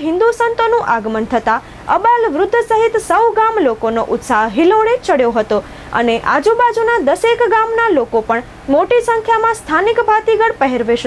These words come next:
સાથે ઉત્સવ માણવા પહોંચી આવ્યા હતા અને ઠાકોરજીને તેડીને યથાશક્તિ શોભાયાત્રા કાઢીને આનંદ મનાવ્યો હતો. મંદિર ઉદ્ઘાટન અને મૂર્તિ પ્રાણ પ્રતિષ્ઠા પ્રસંગે ઉપસ્થિત ભાવિકોને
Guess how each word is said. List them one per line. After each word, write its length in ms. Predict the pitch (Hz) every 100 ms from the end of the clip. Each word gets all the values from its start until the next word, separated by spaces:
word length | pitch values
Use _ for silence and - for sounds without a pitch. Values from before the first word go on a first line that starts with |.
| 233
સાથે 240 | 262 - - - - - 392
ઉત્સવ 320 | - 480 466 466
માણવા 300 | 453 466 523 392
પહોંચી 320 | 302 277 269 214
આવ્યા 220 | 233 226 226
હતા 220 | 202 202 - - -
અને 120 | 240 233 233
ઠાકોરજીને 640 | 254 302 466 453 453 480 494
તેડીને 400 | 269 247 359 311 - - -
યથાશક્તિ 640 | 320 330 480 466 - - 480 -
શોભાયાત્રા 640 | 330 403 453 466 466 480 466
કાઢીને 460 | 269 240 220 220 226 - - 370
આનંદ 360 | 427 466 494 359
મનાવ્યો 420 | 262 240 233 240
હતો. 220 | 214 202 - - - 277
મંદિર 320 | 311 403 508 -
ઉદ્ઘાટન 480 | 453 427 453 466 453 -
અને 120 | 427 466
મૂર્તિ 340 | 262 233 254 240
પ્રાણ 240 | 233 226 -
પ્રતિષ્ઠા 500 | 240 247 - 254 -
પ્રસંગે 460 | - 392 403 202 - - - 370
ઉપસ્થિત 480 | 466 480 480 453 320
ભાવિકોને 540 | 294 453 440 453 466